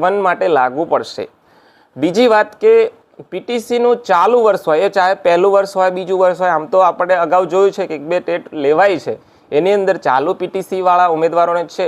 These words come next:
એ ટેટ આપવા માટે કહેવામાં આવે છે અથવા તો આપવા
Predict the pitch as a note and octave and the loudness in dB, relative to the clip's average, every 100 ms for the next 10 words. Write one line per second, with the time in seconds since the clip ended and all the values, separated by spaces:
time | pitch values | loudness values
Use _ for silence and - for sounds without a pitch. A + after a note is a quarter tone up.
0 | D#3 D#3+ E3 F3 - D3+ - F3+ D#3 C#3+ | -2 -2 -4 -4 -2 -4 0 0 0 -2
1 | E3+ G#3 - _ _ _ - C3+ C#3+ D#3+ | -4 -6 -12 _ _ _ -4 0 2 2
2 | D#3 B2+ B2 B2+ - F3+ F3 F3 D3+ D3+ | 0 0 0 -2 -2 -4 -2 -2 0 0
3 | C#3+ - | 0 -2